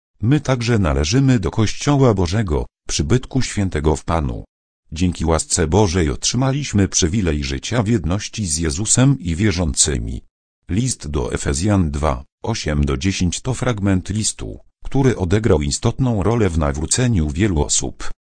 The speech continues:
Marcin Luther, żyjący w latach tysiąc czterysta osiemdziesiąt trzy do tysiąc pięćset czterdzieści sześć, niemiecki doktor teologii, znalazł w tych wersetach potwierdzenie łaski,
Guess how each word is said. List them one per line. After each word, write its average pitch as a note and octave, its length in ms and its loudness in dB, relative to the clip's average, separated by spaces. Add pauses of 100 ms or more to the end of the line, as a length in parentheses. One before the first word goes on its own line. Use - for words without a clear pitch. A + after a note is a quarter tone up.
(180)
Marcin D2 560 -2
Luther, G#2+ 340 0
żyjący C#2 560 -4
w C#2 80 -4
latach F2+ 360 0
tysiąc D#2 540 -2
czterysta A2+ 480 0
osiemdziesiąt F#2 840 -2
trzy - 180 0
do F2 140 0
tysiąc B2+ 500 2
pięćset F#2 600 0
czterdzieści D2+ 640 -4
sześć, - 540 -4 (220)
niemiecki F#2+ 680 2
doktor C#2+ 400 -2
teologii, C#2+ 600 -2 (220)
znalazł A2+ 720 2
w - 60 -10
tych E2 220 0
wersetach G2 680 0
potwierdzenie E2 720 -2
łaski, E2+ 540 -2